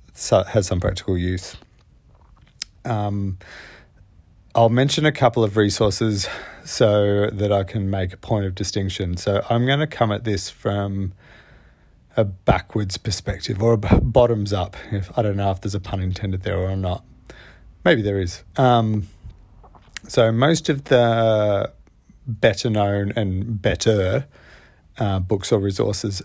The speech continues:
around practical sex magic, I'll mention a few, and then I'll mention what they do and how I'm taking this in a completely different direction.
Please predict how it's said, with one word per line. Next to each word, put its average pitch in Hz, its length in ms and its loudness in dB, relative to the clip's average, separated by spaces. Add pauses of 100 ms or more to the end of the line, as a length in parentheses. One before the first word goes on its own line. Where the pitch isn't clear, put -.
around 95 560 -2
practical - 400 -6
sex - 320 -8
magic, 95 420 -6
I'll 95 300 -4
mention 104 340 -4
a 92 60 -2
few, 123 360 -2 (300)
and 95 360 -2
then 95 80 -2
I'll 90 80 -2
mention 92 600 -4
what 110 200 -4
they 95 140 -2
do 92 180 -2
and 90 120 -4
how 92 440 -6
I'm 90 160 -6
taking 92 460 -6
this 90 240 -6
in 107 140 -6
a 92 100 -4
completely 92 420 -6
different 92 400 -8
direction. 98 540 -6